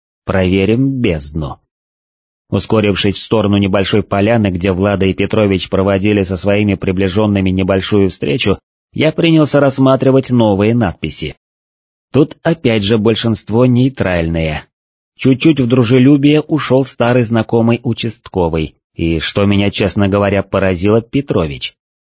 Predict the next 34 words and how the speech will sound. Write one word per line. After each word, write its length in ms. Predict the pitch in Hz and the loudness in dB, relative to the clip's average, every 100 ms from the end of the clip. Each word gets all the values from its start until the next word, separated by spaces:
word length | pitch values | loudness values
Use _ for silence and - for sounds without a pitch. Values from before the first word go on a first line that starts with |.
| - | -4
Нет, 320 | 95 67 - | -4 -4 -6
мы 340 | 87 90 110 113 | -2 0 0 0
с 80 | |
ним 200 | 113 113 | 0 0
всегда 360 | 104 110 101 135 | 0 -2 0 2
нормально 540 | 123 101 98 90 90 | 2 2 0 0 0
общаемся, 600 | 90 - 85 80 - 82 - _ - | -2 -2 -2 -2 -2 -6 -6 _ -4
но 80 | 95 | 0
я 180 | 104 120 | 2 2
почему-то 480 | 131 127 131 131 131 | 2 4 4 4 2
думал, 380 | 117 120 135 | 2 4 2
что 220 | 127 - 120 | 0 2 2
его 280 | 117 110 | 4 4
отношение 640 | 110 113 107 - 113 117 120 | 2 2 -2 0 0 2 2
ко 180 | 120 117 | 2 2
мне — 200 | 117 117 | 2 0
это 340 | 107 101 117 | -2 -2 0
маска. 600 | 120 113 78 - 73 - _ _ _ - | 0 0 -2 -6 -10 -10 _ _ _ -8
А 120 | 85 | -6
тут 240 | - 110 | -2 -2
получается, 680 | - 117 110 107 104 107 120 | 2 2 2 0 0 0 0
что 220 | 110 - | -2 -2
всё 280 | 110 - 107 | -4 0 -2
по-настоящему. 1080 | - 117 113 107 - 127 92 73 73 73 67 _ _ _ _ _ | -2 -2 0 -2 -4 -4 -4 -6 -8 -10 -12 _ _ _ _ _
"Это 220 | 82 92 | -10 -8
что 200 | 85 120 | -6 -4
же 120 | 92 | 0
выходит, 520 | 98 110 117 85 82 - _ - | 2 2 0 0 -4 -8 _ -2
мы 160 | 107 | -2
с 80 | - | 2
ним 260 | 107 104 92 | 2 2 2
друзья, 420 | 95 80 87 135 | 0 0 -2 -2
что 220 | - 107 | -2 -2
ли?" 220 | 80 71 | -2 -6